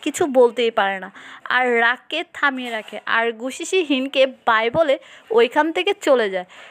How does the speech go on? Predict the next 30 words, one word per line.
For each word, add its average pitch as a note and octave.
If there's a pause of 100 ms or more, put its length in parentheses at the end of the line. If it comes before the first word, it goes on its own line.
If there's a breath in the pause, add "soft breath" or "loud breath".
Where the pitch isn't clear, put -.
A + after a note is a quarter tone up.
(140 loud breath)
এরপর A#3+
হিন D4
এমপ্লয়ারদেরকে D4
বাইরে A#3+
যেতে G3+
বলে, F#3
আর G#3+ (100)
এইখানে B3+
ফ্যা B3+
আসে। G3+ (360 loud breath)
আর A#3 (140)
যখন C4+
ফ্যা B3+
ওই A#3
dish A3+
ফেলে B3
দিতে E4
বলে, C4+ (100)
তখন D4
হিন D4+
দেখে A#3+ (300 loud breath)
ওইখানে C#4
এক A3+ (200)
paper D4
থাকে, G#3+ (140)
যেখানে D#4
লেখা A3
থাকে, E4 (380 loud breath)
"It's F#4
not C4+